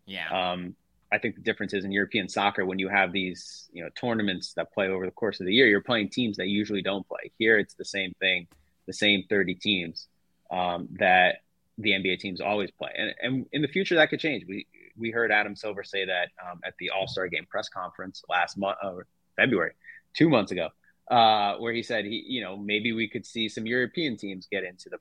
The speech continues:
Speaker 2: fray, uh, years down the line. And we'll see if that's actually the case, right,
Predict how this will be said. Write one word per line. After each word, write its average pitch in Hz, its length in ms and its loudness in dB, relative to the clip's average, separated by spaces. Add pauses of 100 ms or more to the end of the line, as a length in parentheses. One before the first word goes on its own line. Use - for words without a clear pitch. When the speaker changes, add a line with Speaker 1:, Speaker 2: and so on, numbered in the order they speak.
Speaker 2:
fray, 85 340 0 (180)
uh, 90 100 -14 (100)
years 104 340 2
down 90 280 0
the 87 80 -6
line. 80 300 -8
And 85 100 -6
we'll 95 100 -2
see 127 160 4
if 120 80 -2
that's 123 180 4
actually 120 300 4
the 110 100 0
case, 104 360 4
right, 98 240 6